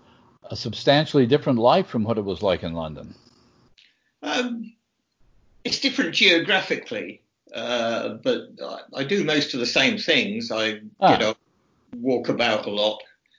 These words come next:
Speaker 2: I'm near a river, which I was in London, um, a major,
Speaker 1: Yeah.
Speaker 2: you know, a major river. So, uh, it doesn't change that much. I get out, I walk, I climb when I can. Um,
Speaker 1: Mm.
Speaker 2: but like most of us, I sit in a room and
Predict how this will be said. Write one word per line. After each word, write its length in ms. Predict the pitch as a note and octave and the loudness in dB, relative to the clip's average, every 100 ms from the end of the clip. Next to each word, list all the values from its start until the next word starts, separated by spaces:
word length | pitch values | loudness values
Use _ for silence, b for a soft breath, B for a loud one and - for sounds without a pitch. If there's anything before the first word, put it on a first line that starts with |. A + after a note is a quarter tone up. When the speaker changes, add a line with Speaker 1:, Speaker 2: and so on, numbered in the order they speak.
| _ | _
Speaker 2:
I'm 280 | C3+ C#3 C#3 | 0 4 4
near 300 | C#3+ C#3+ C3 | 4 4 2
a 40 | A2+ | 2
river, 380 | C3 A2+ G2 G2 | 0 2 -2 -2
which 240 | G2+ - | -4 -4
I 100 | G2 | -4
was 240 | B2+ E3 | 0 2
in 200 | D#3+ A#2 | 2 2
London, 420 | A2 G#2 F#2+ G2 - B B B | 0 -2 -4 -6 -10 B B B
um, 580 | A#2 A2 A2+ A#2 A#2 A#2+ | -2 0 2 0 -2 -4
a 80 | C3 | -2
major, 360 | B2+ C#3+ C3 C3 | 2 4 2 0
Speaker 1:
Yeah. 60 | A2 B2 | -8 -4
Speaker 2:
you 120 | G#2 | -2
know, 80 | G#2 | 0
a 20 | |
major 360 | A2+ G#2+ A2 G#2 | 0 -2 -4 -4
river. 420 | G2+ G2+ - - - | -2 -2 -2 -6 -16
So, 580 | - D#3 C3+ C3 C3 A#2 - | 0 2 4 4 2 0 -2
uh, 180 | - - - | -4 -4 -8
it 80 | C#4 | -2
doesn't 240 | C#4+ E3+ | -2 -2
change 340 | C3 B2+ A2 G#2+ | 0 2 2 0
that 160 | G2 | -2
much. 340 | A#2 A#2 A#2 A#2+ | 0 -2 -2 -6
I 80 | A#2 | 0
get 120 | B2 | 2
out, 360 | A#2 A2+ - _ A#2 | 4 2 -2 _ -6
I 80 | |
walk, 420 | G#2+ A#2 A#2 A#2 - | 0 0 0 -2 -8
I 60 | A2+ | -8
climb 400 | A2+ B2+ A#2 A2+ | -4 0 2 2
when 100 | G#2+ | 0
I 120 | G#2 | -2
can. 420 | G#2+ B2 A#2 A#2 - _ - | -2 -2 -2 -4 -10 _ -4
Um, 340 | A#2 A#2 A#2+ A#2 | 0 2 4 2
Speaker 1:
Mm. 180 | A#2 - _ _ _ _ | -2 -14 _ _ _ _
Speaker 2:
but 160 | E3 C#3 | 2 6
like 200 | D#3 A#3 | 6 6
most 300 | C3 A#2+ A2+ | 6 6 4
of 120 | A2 | 0
us, 240 | A2 G#2+ A2+ | -2 -2 0
I 100 | G#2+ | 0
sit 320 | - A#2 C#3 | 0 -2 0
in 140 | G#2+ | 0
a 100 | G#2 | 0
room 280 | G#2 A2 A2 | 0 0 0
and 440 | A2 G#2+ A2 A2 | 0 0 0 0